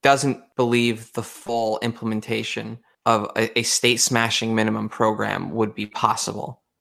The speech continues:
But that's not anything that he says explicitly, to my knowledge.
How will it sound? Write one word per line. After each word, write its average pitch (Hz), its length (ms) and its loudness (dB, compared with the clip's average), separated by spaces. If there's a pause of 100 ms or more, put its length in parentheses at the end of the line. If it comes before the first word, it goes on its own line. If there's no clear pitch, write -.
(580)
But - 140 0
that's 117 260 2
not 117 320 6
anything 110 440 2
that 104 180 -2
he 107 140 -8
says 104 280 0
explicitly, - 640 -4
to - 140 -8
my 104 100 -4
knowledge. - 580 -8